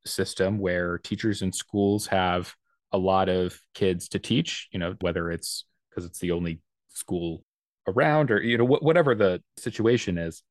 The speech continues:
individualized learning can be difficult. So if you have technology out there that can help answer student-specific questions and actually understand them,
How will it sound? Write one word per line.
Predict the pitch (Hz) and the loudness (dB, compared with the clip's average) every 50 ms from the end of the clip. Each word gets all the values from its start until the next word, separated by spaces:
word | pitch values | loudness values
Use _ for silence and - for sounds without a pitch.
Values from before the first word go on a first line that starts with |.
| _ _ _ _ _ | _ _ _ _ _
individualized | - 117 117 131 131 139 135 120 120 127 123 123 117 117 120 110 101 | -2 0 0 2 4 4 4 4 6 6 6 6 6 6 4 4 2
learning | 92 90 90 95 107 - | 0 0 0 0 -2 -4
can | - 123 120 135 | -4 -2 -2 -2
be | - - 90 85 90 87 92 98 98 107 117 - _ _ _ _ _ - | -2 -4 -4 -2 -2 0 0 0 0 0 -2 -4 _ _ _ _ _ -2
difficult. | 117 160 185 - 120 - - - - - _ _ _ _ _ _ _ _ _ | 0 2 2 2 0 -2 -2 -4 -6 -6 _ _ _ _ _ _ _ _ _
So | - - 107 | -2 0 0
if | - 180 | 2 4
you | 214 202 | 4 4
have | 139 143 131 127 123 123 123 123 120 - - - | 4 4 4 4 6 6 4 4 2 -2 -6 -8
technology | - 113 - 110 107 113 123 123 120 113 101 98 | -8 -6 -4 0 2 4 4 4 4 4 2 2
out | 90 90 87 - | 2 0 0 -2
there | - 92 95 104 104 | -2 0 0 2 2
that | 104 90 - - | 2 0 -2 -2
can | - 101 92 95 98 - | -4 -4 -4 -2 -4 -2
help | 98 95 95 - - - | 0 0 0 0 -2 -2
answer | 101 101 - - 101 | -2 -2 -2 -4 -6
student-specific | - - - 107 104 101 - - - 113 - - - - - - | -6 -2 -2 0 0 -2 -4 -6 -6 -6 -6 -6 -6 -8 -8 -2
questions | - 101 95 98 - - 123 120 113 | 0 0 0 0 0 -2 -2 0 2
and | 104 104 | 2 2
actually | 104 - - - 101 - _ - | 0 0 -2 -4 -4 -4 _ 0
understand | 110 117 113 110 101 - - - - 101 98 101 107 104 | 2 2 4 2 2 0 -2 -2 0 2 2 2 2 4
them, | 123 123 131 | 2 2 2